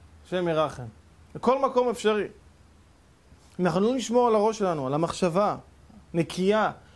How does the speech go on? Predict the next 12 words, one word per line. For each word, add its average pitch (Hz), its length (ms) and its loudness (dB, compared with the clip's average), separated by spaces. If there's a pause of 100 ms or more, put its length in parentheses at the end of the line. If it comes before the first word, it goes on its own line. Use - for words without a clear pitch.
(180)
לדעת 208 360 2
שהדרך 190 500 0
הברורה 175 400 0
והצרופה 175 600 -2 (360)
זה 170 100 4
דרך 185 280 2
התורה, 170 420 0
ולא 185 140 4
לשמוע 202 400 0
את 190 80 -8
כל 185 180 -2
האנשים 175 400 -4